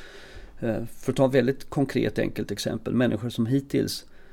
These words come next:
har lutat sig tillbaka och ringt till någon när man behövde en ny laptop eller när webbkameran inte funkar, har inte kunnat göra det, utan de har själv börjat scrolla efter green screens och, och ljussättning och, eh,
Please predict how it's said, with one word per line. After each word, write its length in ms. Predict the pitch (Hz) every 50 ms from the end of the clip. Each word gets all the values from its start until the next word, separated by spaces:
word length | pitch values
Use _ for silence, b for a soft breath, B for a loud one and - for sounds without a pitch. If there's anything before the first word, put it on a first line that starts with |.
| b b b b b b b - - -
har 120 | - 123
lutat 340 | 123 127 120 - - 117 -
sig 100 | - 110
tillbaka 560 | - 127 113 127 135 139 131 131 - - -
och 200 | 107 113 123 110
ringt 380 | 107 127 139 139 123 117 - -
till 220 | - - - 127 127
någon 420 | 123 110 98 - 101 98 - 104 104
när 80 | 110
man 160 | 104 101 101
behövde 260 | 107 107 104 104 107 110
en 60 | 104
ny 120 | 107 107
laptop 580 | 110 113 117 - - - - 113 104 - - -
eller 240 | 107 107 101 104 110
när 140 | 107 101
webbkameran 600 | 104 113 107 104 - - - 123 120 117 113 113
inte 140 | 107 - 110
funkar, 480 | - - - - - - - 123 120 - - b b b b b b b b b b b b b - -
har 260 | - - 127 120 117
inte 220 | 123 123 107 - 117
kunnat 280 | - 113 110 110 101
göra 220 | 131 123 - 120 123
det, 80 | 120
utan 200 | 101 - - 113
de 120 | 110 113 135
har 80 | 147
själv 280 | 151 - - 156 185 208
börjat 200 | - 208 190 -
scrolla 320 | - - - 120 110 107
efter 200 | 110 107 - -
green 240 | 107 113 117 117 113
screens 440 | 110 - - 113 113 110 104 - 117
och, 640 | 117 110 107 104 101 107 110 110 113 - - 123
och 100 | 120 123
ljussättning 800 | 113 120 113 101 - - 117 - - - - 113 - 101 110 110
och, 400 | 98 95 110 104 101 107 107 107
eh, 240 | - 117 120 - 131